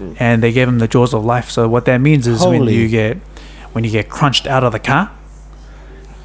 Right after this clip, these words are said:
Speaker 2: There's
Speaker 1: right, so
Speaker 2: no
Speaker 1: they gotta
Speaker 2: way out.
Speaker 1: Yeah, no way out, but you need the jaws of life to get you out. And, uh, he went through some, uh, he's on some leg surgery. He can't,
Speaker 2: Oh.
Speaker 1: uh, he can't walk for three months.
Speaker 2: Oh.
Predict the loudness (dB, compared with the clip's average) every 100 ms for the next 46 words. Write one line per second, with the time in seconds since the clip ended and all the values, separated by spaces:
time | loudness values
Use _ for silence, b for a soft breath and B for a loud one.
0 | B -2 2 2 4 4 2 0 0 0
1 | -2 0 0 2 2 4 4 2 0 0
2 | -2 -2 2 2 2 0 -2 -2 -2 0
3 | 2 0 -2 -12 -18 B B B B -6
4 | -2 -2 0 0 0 0 -2 -2 -4 -4
5 | -6 -4 -4 -4 -2 -2 -4 -4 -2 0
6 | 0 2 2 2 0 0 0 0 0 0
7 | 2 2 -2 -4 B B B -10 -2 0
8 | 2 2 0 -4 -10 -4 -2 0 0 0
9 | 0 0 -2 -8 -10 -16 -20 -10 0 0
10 | 0